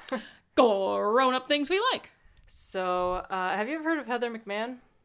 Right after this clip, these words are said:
Speaker 2: Um, uh, the name sounds familiar, but I couldn't tell you why.
Speaker 1: She's a comedian.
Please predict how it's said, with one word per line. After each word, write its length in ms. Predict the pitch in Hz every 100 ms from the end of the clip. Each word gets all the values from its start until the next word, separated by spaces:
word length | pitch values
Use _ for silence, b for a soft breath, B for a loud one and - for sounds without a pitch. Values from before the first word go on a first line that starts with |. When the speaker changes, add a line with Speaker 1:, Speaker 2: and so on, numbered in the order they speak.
| _ _ _ _ - -
Speaker 2:
Um, 600 | - 214 220 214 220 214
uh, 60 | 160
the 180 | 190 196
name 180 | 202 269
sounds 220 | 262 240
familiar, 280 | 247 302 427
but 100 | 202
I 40 |
couldn't 180 | 180 247
tell 100 | 302
you 100 | 320
why. 140 | - - -
Speaker 1:
She's 460 | - - 233 233
a 200 | 190 170
comedian. 600 | 170 196 170 165 214 320